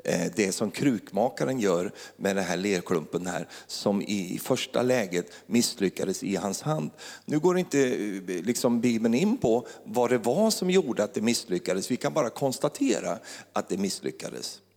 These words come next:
Det blev inte så som man, det var tänkt från början. Det är liksom, någonting hände där. Och så står det så underbart, han tar upp lerklumpen igen, sätter den på lerskivan och jobbar fram ett annat kärl så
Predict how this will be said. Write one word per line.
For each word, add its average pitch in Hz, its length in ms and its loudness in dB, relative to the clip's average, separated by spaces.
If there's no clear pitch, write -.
Det 151 180 0
blev 160 280 4
inte 139 200 -2
så 123 160 -2
som 127 140 -6
man, 120 260 0
det 101 200 -4
var 143 100 0
tänkt - 320 -4
från 175 140 -4
början. 175 380 -2
Det 180 140 2
är 156 40 0
liksom, 160 340 0
någonting 185 340 2
hände 180 380 2
där. 107 240 -4
Och 180 100 2
så 196 100 2
står 185 200 4
det 156 60 2
så 180 120 4
underbart, 139 360 4
han 123 180 0
tar 127 220 -2
upp - 360 0
lerklumpen 127 1600 0
igen, 131 320 0
sätter - 360 0
den 175 100 4
på 185 80 2
lerskivan 120 680 2
och - 300 0
jobbar 151 280 4
fram 113 420 0
ett - 260 -2
annat 190 440 0
kärl 110 360 2
så 175 800 4